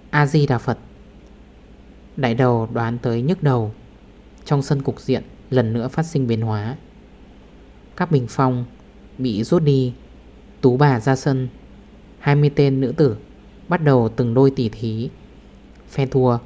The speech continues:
phải tiếp nhận các loại trừng phạt, hoặc là thoát ngực lộ nhũ, hoặc là vặn eo đưa hông khoe da thịt, hoặc là ăn dưa leo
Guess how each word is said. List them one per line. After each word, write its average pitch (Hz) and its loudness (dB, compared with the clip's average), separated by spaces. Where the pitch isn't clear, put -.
phải 120 0
tiếp 170 -2
nhận 151 0
các 208 -8
loại 156 0
trừng 117 -4
phạt, 113 -4
hoặc - 0
là 113 -2
thoát 175 -4
ngực 143 2
lộ 123 2
nhũ, 135 0
hoặc 135 0
là 120 0
vặn 120 -4
eo 135 0
đưa 135 4
hông 127 0
khoe 135 0
da 131 -2
thịt, 117 -4
hoặc - -2
là 117 0
ăn 127 -4
dưa 139 0
leo 131 0